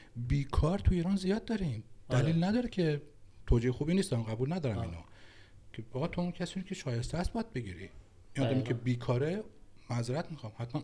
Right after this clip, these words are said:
Speaker 1: ارزشو نداره که نتونسته کار بگیره.
Speaker 2: ام. ام.
Speaker 1: تو
Speaker 2: آره.
Speaker 1: تو این کشوری با زبان این کشور ارزه نداشتی.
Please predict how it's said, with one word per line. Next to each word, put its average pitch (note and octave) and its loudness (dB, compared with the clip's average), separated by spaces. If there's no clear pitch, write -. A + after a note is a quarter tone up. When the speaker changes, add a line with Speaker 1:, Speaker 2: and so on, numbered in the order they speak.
Speaker 1:
ارزشو A#2+ -2
نداره B2+ -2
که G2+ -6
نتونسته F#2+ -4
کار F#2 -6
بگیره. F2+ -10
Speaker 2:
ام. A2 -2
ام. A2+ -6
Speaker 1:
تو B2 -4
Speaker 2:
آره. A2+ 6
Speaker 1:
تو C3 8
این C#3 6
کشوری C3 2
با C#3 2
زبان A#2 0
این D#3 0
کشور D3 -4
ارزه A#2 2
نداشتی. F3 -2